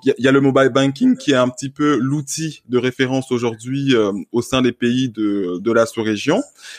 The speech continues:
euh, et notamment donc en termes de transformation et en termes d'évolution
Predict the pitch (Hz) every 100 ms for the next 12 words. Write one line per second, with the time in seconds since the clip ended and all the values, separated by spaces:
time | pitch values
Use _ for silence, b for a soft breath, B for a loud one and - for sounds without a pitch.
0 | B _ - 113 107 107 - 123 131 139
1 | 143 139 160 196 127 - 120 131 120 117
2 | - 120 127 120 117 - 143 123 110 117
3 | 110 120 131 131 135 - 131